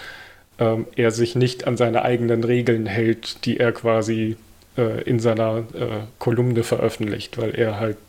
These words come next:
nicht sagt, „Oh, du musst auf deine Kinder hören“, oder, oder er sagt, er, „Du musst, äh, mit deinen Kindern in Kommunikation treten“, und der ist halt sehr, ähm, „Ich bestimme, was passiert.“ Also das, das ist, klingt jetzt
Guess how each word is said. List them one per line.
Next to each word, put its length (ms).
nicht 500
sagt, 400
„Oh, 140
du 100
musst 300
auf 120
deine 200
Kinder 400
hören“, 360
oder, 180
oder 140
er 100
sagt, 300
er, 200
„Du 220
musst, 400
äh, 300
mit 320
deinen 180
Kindern 320
in 140
Kommunikation 720
treten“, 460
und 140
der 140
ist 200
halt 240
sehr, 520
ähm, 340
„Ich 200
bestimme, 540
was 260
passiert.“ 600
Also 200
das, 200
das 160
ist, 260
klingt 280
jetzt 360